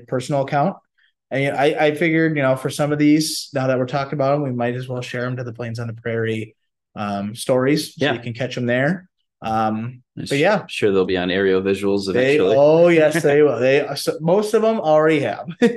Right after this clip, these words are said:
Speaker 2: Yeah.
Speaker 1: But, uh, for next week, we're gonna hop back into our Aces series. And, uh, what, who are we covering next week?
Speaker 2: That'll be Clarence, uh, Spike Worley, the
Speaker 1: Yep.
Speaker 2: Williston native.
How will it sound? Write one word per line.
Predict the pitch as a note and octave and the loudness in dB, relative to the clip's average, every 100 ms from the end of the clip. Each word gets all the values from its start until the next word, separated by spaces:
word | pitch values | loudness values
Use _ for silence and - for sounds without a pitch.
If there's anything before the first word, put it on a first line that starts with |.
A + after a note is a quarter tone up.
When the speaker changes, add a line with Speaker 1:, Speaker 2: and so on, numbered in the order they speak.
| G#3+ - E3 | 0 0 -2
Speaker 2:
Yeah. | A#2+ - C3 _ _ _ D3 | -4 -6 -16 _ _ _ -2
Speaker 1:
But, | D3 D3 D3+ | 2 2 2
uh, | C#3+ C#3 C#3+ C#3+ C#3 C3+ _ _ _ _ _ - | 2 4 4 2 -2 -14 _ _ _ _ _ -6
for | D#3+ | 0
next | F3 A3+ G3+ | 0 0 0
week, | A#3+ - | 0 0
we're | F3 | -2
gonna | D#3 D#3 | -2 -4
hop | C#3+ D#3+ E3 | -2 -4 0
back | D3 D#3 | -2 0
into | E3 D3+ | 0 2
our | C#3+ | 2
Aces | C#3 D#3 D3+ F3 | 0 -4 -4 -6
series. | F3+ F3 G3 A#3+ | -2 -2 -2 -4
And, | G3 C#3 C3 C3 B2+ - | -6 -6 -6 -10 -12 -14
uh, | B2+ B2 B2 B2 | -8 -6 -6 -8
what, | D#3+ G3+ - _ - | -10 -10 -12 _ -4
who | G#3 | 0
are | A3+ | 2
we | A3 G#3+ G#3+ - _ - - | 0 -2 -4 -8 _ -20 -6
covering | G3 F#3 F#3 | -2 0 0
next | F3+ F#3 | -2 -2
week? | G#3+ B3 - | -4 -4 -6
Speaker 2:
That'll | C3+ | -2
be | B2+ B2 G#2+ | 0 2 0
Clarence, | - B2 C3 A#2+ - | -2 -4 -2 -4 -8
uh, | - G2+ G2 - | -4 0 0 -2
Spike | - A#2 G#2 G2 | -2 0 0 -2
Worley, | F2 E2 D#2+ - | -4 -4 -8 -6
the | F2 | -2
Speaker 1:
Yep. | C#3 D#3+ | 0 2
Speaker 2:
Williston | A2 G2+ F#2+ - F2 | 2 2 0 -6 -6
native. | D#2+ D2+ | -8 -10